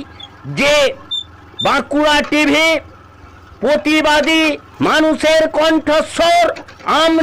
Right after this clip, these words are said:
জনতার কণ্ঠস্বর, সেই বাঁকুড়া টিভির পর্দায় দেখুন বাঁকুড়া জেলার জয়পুর ব্লক এবং জয়পুর থানার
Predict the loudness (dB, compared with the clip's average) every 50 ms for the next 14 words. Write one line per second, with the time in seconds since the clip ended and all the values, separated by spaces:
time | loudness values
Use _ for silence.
0 | 0 0 0 2 2 2 0 0 2 2 2 2 2 2 0 0 0 0 2 2
1 | 0 -2 -2 -2 0 0 0 -2 -4 -10 -6 -2 0 2 2 4 4 4 2 0
2 | -2 -8 -18 -20 -20 -20 -20 -20 -20 -6 -2 0 2 2 2 2 2 -2 -4 -6
3 | -10 -18 -20 -14 -8 -4 -4 -2 -4 -4 -4 -2 0 2 2 0 0 0 -2 0
4 | 0 0 0 -2 -4 -2 -2 -2 -2 -2 -2 -2 -2 0 0 0 0 0 -2 -2
5 | 0 -2 -2 -2 -2 -2 0 -2 -2 -2 -4 -4 -4 -2 0 0 0 0 -2 -4
6 | -4 -2 0 0 2 2 0 0 -2 -2 -2 0 0 2 0 0 -2 -4 -2 -2
7 | 0 0 -2 -2 -6 -10 -12 -12 -16 -20 -20 -20 -18 -16 -8 -4 -2 0 2 2
8 | 0 0 0 0 0 2 2 2 0 0 0 0 0 2 2 0 0 0 -2 -2
9 | -2 -2 -6 -10 -8 -6 -4 -2 0 0 0 0 0